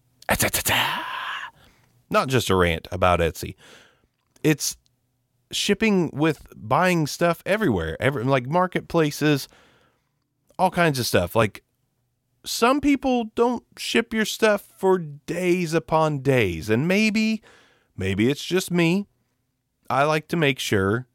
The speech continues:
that I ship whatever is bought from me within twenty-four hours. Typically, like, if I'm home or if I have the product with me, which I do that sometimes, I will take stuff with me.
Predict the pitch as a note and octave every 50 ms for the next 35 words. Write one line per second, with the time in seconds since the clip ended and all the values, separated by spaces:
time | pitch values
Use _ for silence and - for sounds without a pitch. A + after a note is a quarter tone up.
0 | _ _ _ _ - - G2+ A2 - - - A#2+ C3+ B2+ - - - - B2 A#2+
1 | A#2 - _ - _ _ _ - F#2 F#2+ F#2+ F#2+ F#2 F#2+ G#2 A#2+ C#3 D3 D3 D3+
2 | D3+ D3 B2+ C#3 D#3 D#3 D#3 - - - - B2 A#2+ A2+ G#2 G2+ G2+ G#2 G2+ _
3 | _ _ _ _ _ _ _ _ _ _ _ - G2 G#2 G#2 F#2+ - A#2 A#2+ B2
4 | B2+ B2 - - C#3 C#3 C3+ C3 A#2+ - A#2+ A#2 A#2 A#2+ A#2+ A2+ F#2+ F2+ D#2 D2
5 | - - _ _ - - - - G3 G#3+ B3 - - A3+ - - - F#2+ F2 E2+
6 | E2+ E2 E2 - _ _ _ _ _ _ _ _ _ _ _ _ _ _ _ -
7 | G#2 G#2+ G2 A2 G#2 - - E3+ A3 A#3+ F3+ G#2 - A2+ A#2 A#2+ C3 D3+ F3+ G3+
8 | G#3 G3 G3 - G#2 G#2+ G#2 F#2+ - - B2+ C3 D3 C#3+ C3 A2+ F#2 - - -
9 | A#2+ B2 B2+ A#2+ A2+ G#2 - - - G#2 G#2+ A2 - - C#3 D3 D3 C3 G#2 F2
10 | - - G2+ G2 G#2 G#2+ G#2+ G#2+ G#2 F#2+ F#2+ F#2 F#2 G#2 G#2+ A2 G#2 F#2+ F#2 F2+
11 | - - - F#2+ F2 E2+ - F#2 E2 E2 D#2+ D#2 F2+ F#2 G2+ G#2 G#2 F#2 - A#2+
12 | A2 G2+ - - - - G#2+ F#2+ - - A2 A#2 A2+ - - A#2 A#2+ A#2 A2+